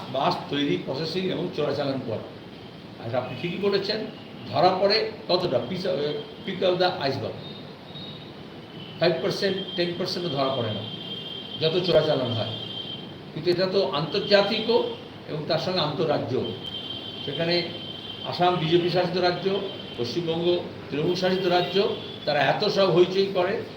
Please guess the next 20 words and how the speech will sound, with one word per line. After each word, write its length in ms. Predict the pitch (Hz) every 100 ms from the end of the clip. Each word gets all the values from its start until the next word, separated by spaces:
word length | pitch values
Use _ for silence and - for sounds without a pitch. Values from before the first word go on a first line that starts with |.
| - -
কিন্তু 220 | 151 175 -
কেন 200 | 156 165 208 - - - - 135
দুটো 240 | 147 175
রাজ্য 320 | 165 160 165 180
মিলে 500 | 170 151 165 190 - - - 143
এইটাকে 500 | 135 165 160 180 185
আন্তঃরাজ্য 640 | 143 143 160 160 156 180
এই 180 | 165 151 147
চোরাচালানকে 560 | 147 147 151 151 175 151
বন্ধ 180 | 127 131
করতে 280 | 127 - 135
পারছে 280 | 127 117 127
না, 160 | 123 160 - - -
তার 160 | 123 123
জন্য 140 | 139
ব্যবস্থা 360 | 127 127 - 127
নিচ্ছে 300 | 131 - 165
না? 140 | 185 226 - - -
আসলে 300 | - 147 180
এরা 420 | 196 120 151